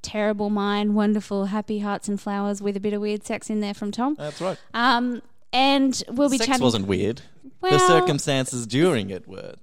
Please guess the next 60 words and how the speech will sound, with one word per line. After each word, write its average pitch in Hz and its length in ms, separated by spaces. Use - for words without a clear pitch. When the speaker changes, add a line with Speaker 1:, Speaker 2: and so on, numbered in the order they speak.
Speaker 1:
that's 330 160
Speaker 2:
What 330 120
she 269 180
was, 240 80
Speaker 1:
still 269 320
weird 247 360
Speaker 2:
the - 140
sex 226 300
Speaker 1:
sex. - 20
Speaker 2:
was, 170 220
no, 202 340
I 175 40
don't 190 160
have 156 160
weird 110 180
sex. - 360
Speaker 1:
No, 254 140
<laughs> - 140
Speaker 2:
I'm 302 80
Speaker 1:
no, 254 80
Speaker 2:
not 254 80
a - 60
Speaker 1:
she 403 100
had, 370 220
Speaker 2:
deviant. 110 320
Speaker 1:
she 359 220
had 349 240
weird 294 280
sex - 320
with 247 160
you. 320 160
Speaker 2:
Never 170 380
said - 180
you 104 80
were 92 100
a 98 60
deviant. 101 560
Speaker 1:
No 285 420
Speaker 2:
<laughs> 254 240
Speaker 1:
one 277 280
said, 269 240
"Deviant. 233 600
Calm 262 500
down." 254 560
So 330 160
if 339 120
you 359 120
would 339 100
like 294 180
to 254 80
be 254 140
a 240 40
guest 202 440
on 214 300
Ghosts 196 300
of 190 80
Boyfriends 170 420
Past, 165 360
you 190 120
can 185 460